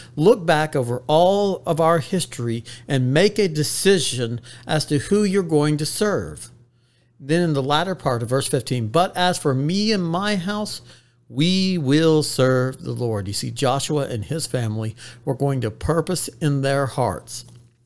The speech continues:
to serve God. And this is something that we need to do when it comes to serving God as well. But most importantly, it's something we need to do when we lay aside something for giving to God.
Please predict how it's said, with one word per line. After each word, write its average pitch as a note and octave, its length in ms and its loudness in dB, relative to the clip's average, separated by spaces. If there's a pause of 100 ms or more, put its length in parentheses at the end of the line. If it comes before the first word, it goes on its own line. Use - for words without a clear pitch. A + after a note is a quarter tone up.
(600)
to - 120 -10
serve G2 280 -4
God. - 380 -10 (760)
And B2 160 -2
this D3+ 200 0
is D#3 100 -2
something C3 360 -4
that G#2 120 -2
we C#3+ 160 0
need D3 220 -2
to A#2+ 80 -4
do C3+ 380 -4 (420)
when B2+ 200 0
it C#3+ 160 -4
comes A#2+ 300 -6
to B2+ 80 -4
serving A2 340 -2
God F#2 240 -6
as F2+ 160 -10
well. D#3+ 420 -2
But D#3+ 220 -4
most D#3 260 -2
importantly, D#3+ 460 -2
it's C3 100 -4
something D#3+ 300 -4
we C#3 140 0
need C#3+ 200 0
to B2 80 -2
do A#2+ 360 0 (340)
when C3+ 280 2
we D#3+ 160 0
lay D3 280 2
aside C#3+ 460 0
something A#2+ 560 -2 (360)
for B2 460 2 (460)
giving B2 400 2
to A#2+ 140 -2
God. F#2+ 460 -4